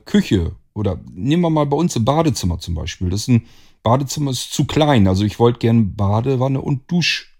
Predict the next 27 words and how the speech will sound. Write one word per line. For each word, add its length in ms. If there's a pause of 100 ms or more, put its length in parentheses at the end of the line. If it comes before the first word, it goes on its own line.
Dusche 260
drin 260
haben. 400 (540)
So, 180
das 120
ist 60
aber 180
zu 120
klein, 360
damit 200
das 120
alles 260
gut 240
ist. 320
Das 140
heißt, 240
wir 80
mussten 340
die 140
Duschkabine 580
so 160
in 180
die, 340 (680)
in 140
die 100
Ecke 240
bauen, 460